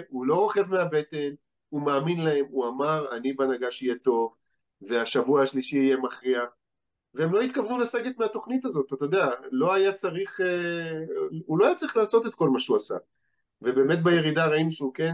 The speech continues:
טיפה פחות לוקח סיכונים, אבל הם נצמדו לתוכנית שלהם,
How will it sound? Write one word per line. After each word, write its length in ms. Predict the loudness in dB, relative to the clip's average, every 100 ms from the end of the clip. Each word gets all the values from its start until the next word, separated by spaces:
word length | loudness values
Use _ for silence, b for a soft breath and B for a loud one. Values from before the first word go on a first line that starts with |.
| -4
טיפה 200 | -6 -4 -2
פחות 260 | 0 0 0
לוקח 260 | 2 2
סיכונים, 540 | 2 -6 -2 2 2 0 _ _ _ _ _ _ _ _ -8
אבל 240 | 0 2
הם 140 | 2 0
נצמדו 400 | -2 -2 2 2
לתוכנית 460 | 0 -2 -4 -6 -8 _ -4
שלהם, 440 | 0 2 0